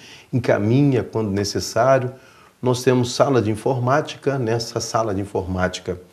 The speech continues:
é, nós temos uma parceria com a fic, viu?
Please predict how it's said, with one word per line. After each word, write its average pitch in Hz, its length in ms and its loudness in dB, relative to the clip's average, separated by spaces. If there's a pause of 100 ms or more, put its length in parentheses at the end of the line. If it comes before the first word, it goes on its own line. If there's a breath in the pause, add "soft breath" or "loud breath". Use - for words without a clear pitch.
(400 soft breath)
é, 92 640 2
nós 98 640 0
temos 120 360 2
uma 110 120 -2
parceria 117 1040 0 (100)
com - 80 -2
a 107 60 0
fic, - 640 -6 (100)
viu? 160 300 0